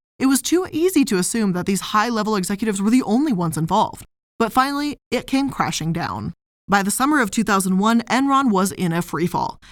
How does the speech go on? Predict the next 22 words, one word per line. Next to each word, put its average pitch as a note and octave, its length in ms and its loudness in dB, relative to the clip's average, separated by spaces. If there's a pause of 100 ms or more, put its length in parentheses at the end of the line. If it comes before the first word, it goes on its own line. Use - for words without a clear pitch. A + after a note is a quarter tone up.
(160)
Analysts B3 380 2
began F3+ 280 -2
to F#3+ 80 -2
downgrade G#3 440 2
their F3+ 160 0
rating G#3 300 2
for G#3 120 -2
Enron F3+ 360 2
stock, - 440 0
and G#3+ 180 2
the G#3+ 80 0
stock C4 340 0
descended G#3 460 -2
to G#3+ 100 0
a G3+ 80 4
fifty-two-week G#3+ 840 0
low G#3 280 2
of F#3+ 120 -4
thirty-nine A#3 600 0
dollars E3 380 -2
ninety-five D#3+ 420 -4
cents. - 360 -10